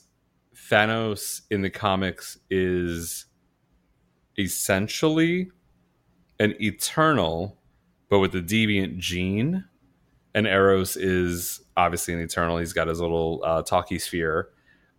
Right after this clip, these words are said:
I think in some way, shape, or form, we're gonna bring him back into this universe, whether or not that's, uh, alongside the multiverse ripping apart or being,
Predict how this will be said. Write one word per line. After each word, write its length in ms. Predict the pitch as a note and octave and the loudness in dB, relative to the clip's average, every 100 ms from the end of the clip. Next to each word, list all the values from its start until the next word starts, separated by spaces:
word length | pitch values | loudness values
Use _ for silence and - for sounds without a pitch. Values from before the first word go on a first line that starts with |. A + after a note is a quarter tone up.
| _ _ | _ _
I 760 | F#2+ F#2 F#2 F2 E2+ E2+ E2+ - _ _ _ _ _ - - _ - | 4 6 6 2 0 -2 -4 -6 _ _ _ _ _ -20 -20 _ 0
think 300 | B2 G#2 - | 2 2 0
in 200 | G#2+ F#2+ | -4 0
some 220 | G#2+ G2+ | 2 2
way, 80 | G2 | 2
shape, 240 | - F#2 | 0 0
or 60 | F#2 | -2
form, 260 | - F2 | 0 0
we're 100 | E2+ | 0
gonna 180 | E2+ E2+ | 0 -2
bring 200 | E2+ E2 | 0 -2
him 140 | F2 | -2
back 260 | E2 D#2 D2+ | -2 -2 -4
into 720 | D#2 D#2 - D#2 D2+ D2+ F#2 _ _ | -8 -8 -6 -4 -6 -8 -12 _ _
this 180 | - E2 | -4 -2
universe, 500 | E2 D#2 B1 A1+ - | -2 -2 -2 -4 -2
whether 240 | F#2 F2+ F2 | 0 2 2
or 40 | |
not 220 | F2 E2+ | 0 0
that's, 360 | F2 E2+ E2 - - - - - - | 2 2 0 -10 -16 -20 -20 -8 0
uh, 460 | F2 D#2+ D#2 D2+ - - | 4 4 4 0 -4 -4
alongside 1000 | G2+ F#2 F2+ E2+ - F#2 D#2+ D#2+ D#2+ D#2+ - _ | -2 2 2 0 -2 0 2 2 0 -2 -10 _
the 400 | F#2 E2+ E2 D#2+ | -6 -4 -2 -6
multiverse 960 | C2+ F2+ F2 F#2+ F2 F2 F2 - - - - _ | -4 -2 -2 -2 0 2 2 -2 -6 -8 -14 _
ripping 420 | F#2 F#2+ - F2+ | 0 2 2 -2
apart 540 | F2+ - G#2 G#2 A2+ - | -2 0 2 2 0 -8
or 320 | - E2+ E2 D#2+ | -6 -2 -2 -4
being, 680 | D#2+ E2 D#2 D#2+ D#2 D#2+ | -8 -12 -10 -12 -12 -14